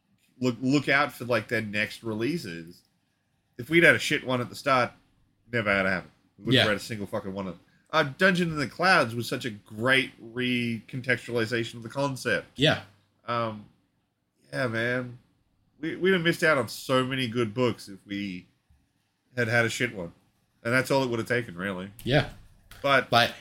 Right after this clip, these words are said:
Speaker 2: and we have picked shit books since then. Like, we have done really bad <laughs> monthly books. <laughs>
Speaker 1: I mean, we've, we've only done two, arguably three, but we knew the third one was gonna be trash.
Speaker 2: Yeah. But
Speaker 1: Because we had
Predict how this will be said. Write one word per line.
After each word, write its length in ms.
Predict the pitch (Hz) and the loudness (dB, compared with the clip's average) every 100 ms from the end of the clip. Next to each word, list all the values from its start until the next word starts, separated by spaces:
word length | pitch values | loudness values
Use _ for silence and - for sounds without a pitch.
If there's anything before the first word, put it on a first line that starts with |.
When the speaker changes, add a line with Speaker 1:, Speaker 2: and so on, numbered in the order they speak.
| - | 2
Speaker 2:
and 220 | 151 151 | 4 6
we 140 | 185 170 | 6 6
have 260 | 180 - | 6 2
picked 240 | - 139 - | 2 2 4
shit 340 | - 143 - | 6 4 2
books 280 | 98 - - | 0 2 4
since 320 | 120 101 - | 4 2 2
then. 240 | 95 80 | 0 -2
Like, 160 | 85 78 - - _ _ | -6 -8 -12 -20 _ _
we 140 | 117 | 2
have 260 | 120 123 104 | 6 6 6
done 320 | 120 110 101 - _ | 4 4 0 -6 _
really 420 | 95 123 113 120 - | 2 4 6 2 2
bad 520 | - 113 95 92 - | 2 4 4 2 0
<laughs> 40 | |
monthly 340 | 117 113 - - - | 0 0 -4 -4 -4
books. 420 | - - - - - | -2 0 0 0 0
<laughs> 40 | |
Speaker 1:
I 680 | 123 123 123 107 - - 202 | 0 4 4 2 0 -2 2
mean, 220 | 208 180 170 - - | 2 2 -2 -14 0
we've, 220 | 180 185 - _ | 0 0 -4 _
we've 200 | 180 190 | 2 6
only 180 | 226 214 | 6 6
done 360 | 196 180 147 123 | 8 6 6 -2
two, 600 | - 175 151 135 127 127 - _ _ _ _ | 6 6 6 4 -2 -4 -10 _ _ _ _
arguably 640 | 156 170 151 156 131 127 117 | 4 4 4 2 2 0 0
three, 360 | 139 135 113 | 0 4 4
but 160 | 95 104 | 4 -2
we 100 | 113 | -2
knew 160 | 120 107 | -2 -2
the 100 | 104 | -2
third 280 | 123 110 | 0 0
one 160 | 101 90 | 0 -6
was 100 | 90 | -10
gonna 180 | - 87 | -12 -10
be 80 | 85 | -8
trash. 440 | 92 76 - - _ - _ _ _ _ _ _ _ - | -8 -8 -12 -20 _ -20 _ _ _ _ _ _ _ 0
Speaker 2:
Yeah. 260 | 123 90 - - _ _ _ _ _ _ _ - | 2 2 -2 -18 _ _ _ _ _ _ _ 2
But 220 | 117 117 | 4 4
Speaker 1:
Because 440 | 127 127 117 - | 2 2 2 -2
we 120 | 123 123 | -2 2
had 340 | 120 117 | 4 2